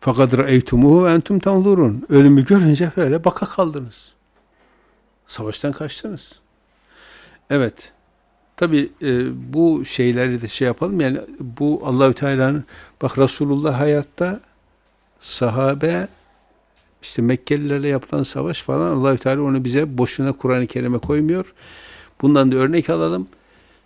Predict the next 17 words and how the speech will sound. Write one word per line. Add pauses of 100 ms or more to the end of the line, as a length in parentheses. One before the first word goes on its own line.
(340)
Ve, (160)
e,
şartlar
ne
olursa
olsun, (440)
ister
depremde (800)
zarar
gören
kardeşlerimiz, (1600)
efendim, (840)
e, (100)
yakınları
şehit
olan
kardeşlerimiz,